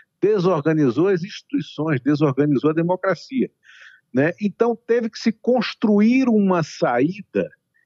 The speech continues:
que, é, acabasse usando o impeachment para unificar o país. E eu acho, e essa é uma, é uma análise que não é só minha, é do Renato Janine Ribeiro, também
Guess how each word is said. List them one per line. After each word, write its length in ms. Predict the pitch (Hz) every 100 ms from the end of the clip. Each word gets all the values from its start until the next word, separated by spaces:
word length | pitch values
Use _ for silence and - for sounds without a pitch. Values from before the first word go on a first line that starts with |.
| _ _ -
que, 540 | 180 208 240 240 185 -
é, 240 | 151 156 -
acabasse 920 | 156 - 190 147 175 202 - 226 190 -
usando 920 | 190 175 139 - 185 254 269 202 185
o 60 |
impeachment 760 | 151 - - 208 - - 113 107
para 260 | - 160 180
unificar 600 | 190 196 202 - 147 156
o 80 |
país. 600 | 156 - 117 - - - _ _ - -
E 160 | 156 180
eu 240 | 226 214
acho, 440 | 147 180 - -
e 200 | 120 131
essa 240 | 160 151 165
é 60 |
uma, 260 | 151 156 143 147
é 100 | 143
uma 160 | 143
análise 540 | 117 127 131 113 104 113
que 80 | 156
não 140 | 151
é 60 | 147
só 260 | - 135 -
minha, 240 | 165 139 92 _ _
é 120 | 127 131
do 140 | 151
Renato 480 | 147 147 143 151 _ 135 131 143
Janine 300 | 127 123 110
Ribeiro, 540 | 110 104 101 95 82 - _ _ _ _
também 580 | 120 107 98 101 95 95